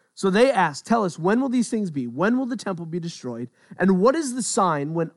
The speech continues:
all this is to be accomplished, when, when the end is coming?" Verse five, "And Jesus began to say to them, 'See that no one leads you astray.'" That's important.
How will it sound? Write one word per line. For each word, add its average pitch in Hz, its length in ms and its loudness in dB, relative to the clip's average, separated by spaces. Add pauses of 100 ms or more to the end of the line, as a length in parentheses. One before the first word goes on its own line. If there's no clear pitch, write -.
all 226 240 2
this 196 260 0
is 165 100 -8
to 170 60 -10
be 160 120 -2
accomplished, 135 520 -8
when, 185 180 -2
when 175 200 -2
the 165 160 -4
end 165 160 -2
is 147 100 -8
coming?" 117 360 -12 (760)
Verse 175 160 0
five, 151 240 2
"And 143 100 -4
Jesus 226 340 0
began 190 360 0
to 170 100 -6
say 160 200 -2
to 135 80 -8
them, 127 180 -4 (260)
'See 262 520 2
that 170 200 0
no 175 120 2
one 185 240 2
leads 165 240 -4
you 156 60 -2
astray.'" 127 500 -6 (400)
That's 196 260 2
important. 185 540 -4